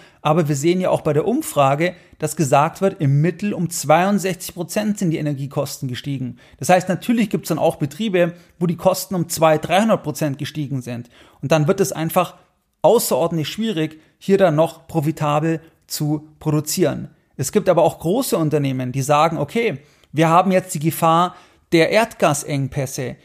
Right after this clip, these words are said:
Hier gab's jetzt kürzlich eine Äußerung von Volkswagen,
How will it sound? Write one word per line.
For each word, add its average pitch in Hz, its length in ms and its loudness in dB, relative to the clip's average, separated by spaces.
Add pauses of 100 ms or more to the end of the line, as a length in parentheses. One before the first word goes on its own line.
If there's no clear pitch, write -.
Hier 165 120 -2
gab's 165 260 2
jetzt 147 160 -8
kürzlich 196 360 -2
eine 156 420 -2
Äußerung 165 440 0
von 139 160 0
Volkswagen, 165 720 0